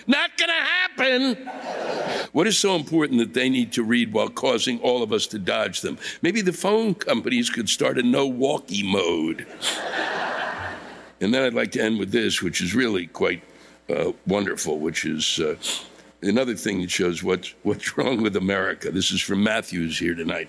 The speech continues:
Matthew, thanks for this. I rarely get, uh, dialogue. This is, uh, uh,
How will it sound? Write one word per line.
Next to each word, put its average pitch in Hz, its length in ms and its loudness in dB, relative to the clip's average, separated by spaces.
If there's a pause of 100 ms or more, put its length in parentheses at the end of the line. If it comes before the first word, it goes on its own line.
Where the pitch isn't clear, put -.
Matthew, 92 400 -4
thanks 98 300 -2
for 82 100 -4
this. 78 320 -4 (680)
I 95 60 0
rarely 110 380 0
get, 104 300 -4 (140)
uh, 92 100 2
dialogue. 110 840 -4 (360)
This - 220 0
is, 87 240 0
uh, 90 140 0 (500)
uh, 82 220 0